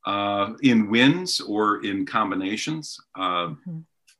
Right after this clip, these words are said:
Speaker 1: but I think we need to look at it, and then we can see the value with all the, the different genres, whether it's opera, symphony, solo,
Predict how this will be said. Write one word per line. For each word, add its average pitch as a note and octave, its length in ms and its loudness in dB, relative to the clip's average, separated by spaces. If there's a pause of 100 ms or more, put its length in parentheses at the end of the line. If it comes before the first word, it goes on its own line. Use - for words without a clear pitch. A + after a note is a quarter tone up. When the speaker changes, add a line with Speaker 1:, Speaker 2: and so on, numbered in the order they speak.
(120)
Speaker 1:
but G#2 300 0
I G#2+ 100 0
think B2 220 0
we B2+ 100 4
need A2+ 180 4
to G#2 60 0
look G#2+ 260 0
at G#2+ 160 2
it, A2 120 0
and G#2 60 -8
then F#2+ 160 0
we F#2+ 100 2
can F#2+ 140 -6
see A#2+ 200 0
the G2+ 120 -2
value G2 500 0
with E2+ 200 -8
all G2+ 280 2
the, F#2 100 2
the F#2 280 0
different F#2 360 -2
genres, F2 540 -2
whether F2+ 240 -2
it's E2+ 120 -6
opera, F2+ 340 0
symphony, F#2 540 -2
solo, F2 560 -2